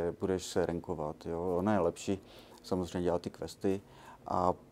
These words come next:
dělat to, co teda vlastně potom hráči chceme, protože pak to jde rychleji nahoru. O, jsou tam potom X P čka za exploraci,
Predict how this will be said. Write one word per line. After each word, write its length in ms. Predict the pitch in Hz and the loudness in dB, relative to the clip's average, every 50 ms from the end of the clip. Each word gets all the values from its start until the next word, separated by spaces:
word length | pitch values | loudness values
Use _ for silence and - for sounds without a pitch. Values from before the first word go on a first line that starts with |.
| - - - - | -20 -20 -2 4
dělat 220 | - 90 90 - | 6 6 6 6
to, 80 | - - | 2 -2
co 140 | - - 90 | -4 -4 0
teda 220 | - 98 95 95 | 6 8 8 8
vlastně 280 | 90 90 87 - 104 - | 8 6 2 0 -2 -2
potom 240 | - - - 92 | -2 -2 -2 0
hráči 320 | 90 90 82 82 - 107 95 | 2 2 0 0 0 -2 -6
chceme, 480 | - - - 87 87 90 95 107 107 - - - - - - | -4 -2 -2 0 2 2 0 0 -2 -6 -12 -20 -20 -20 -16
protože 280 | - - 85 87 95 92 | -14 -14 -10 -6 -4 -2
pak 140 | - 90 85 | -2 -2 -2
to 120 | - - 85 | 0 0 2
jde 120 | 87 87 | 4 4
rychleji 360 | 85 82 - - 95 92 92 | 2 0 -2 2 4 4 4
nahoru. 420 | 90 87 82 82 92 92 92 87 87 - - - - - - - - - - | 4 2 0 0 0 0 0 -2 -4 -8 -18 -20 -20 -20 -20 -20 -18 -10 -6
O, 400 | - 87 90 90 92 90 90 85 | -2 0 2 4 4 4 4 2
jsou 120 | - - 107 | 2 2 4
tam 160 | - 104 101 | 6 6 6
potom 260 | - 107 - 101 98 | 4 2 2 2 2
X 140 | 95 - - | 2 2 2
P 140 | - 104 92 | 2 2 2
čka 180 | - - 95 | 4 4 4
za 120 | 92 87 76 | 4 4 2
exploraci, 880 | 80 87 - - - 104 101 101 98 98 - - 101 92 95 95 90 | 2 0 0 2 4 6 8 6 6 4 2 2 2 2 2 0 -2